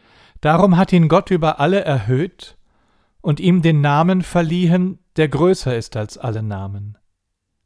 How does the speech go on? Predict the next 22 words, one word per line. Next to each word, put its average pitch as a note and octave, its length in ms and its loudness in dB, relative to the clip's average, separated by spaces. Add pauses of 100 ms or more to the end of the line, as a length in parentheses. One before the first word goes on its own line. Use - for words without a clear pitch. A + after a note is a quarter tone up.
(340)
damit C#3 360 -2
alle, G2+ 420 -6 (640)
im B2+ 120 -2
Himmel, G3 440 2
auf F3+ 360 0
der F#3 260 -4
Erde E3+ 360 0
und D#3+ 320 -4
unter D#3+ 380 -4
der A2 260 -8
Erde, C3 460 -2 (280)
ihre C3+ 260 0
Knie F3 340 -2
beugen F3 520 0
vor D#3 240 -2
dem D3+ 160 -4
Namen C3+ 400 -4
Jesu B2+ 540 -6 (960)
und D3 180 0
jeder F#3+ 240 4
Mund G3 260 2
bekennt, D#3+ 800 -6